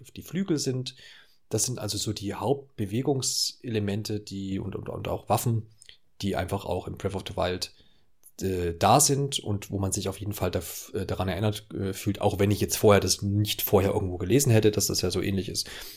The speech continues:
sondern die, die, die Assoziation wäre da gleich auch da gewesen.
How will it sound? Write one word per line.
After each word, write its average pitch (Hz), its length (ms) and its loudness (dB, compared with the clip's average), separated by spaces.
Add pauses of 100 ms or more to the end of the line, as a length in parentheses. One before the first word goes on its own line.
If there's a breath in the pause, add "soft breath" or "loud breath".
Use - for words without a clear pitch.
sondern 90 360 -2 (320)
die, 95 300 -8
die, 98 180 2
die 101 160 0
Assoziation 107 880 6
wäre 95 300 2
da 87 100 2
gleich 87 320 0
auch - 120 -8
da - 160 -4
gewesen. - 500 -6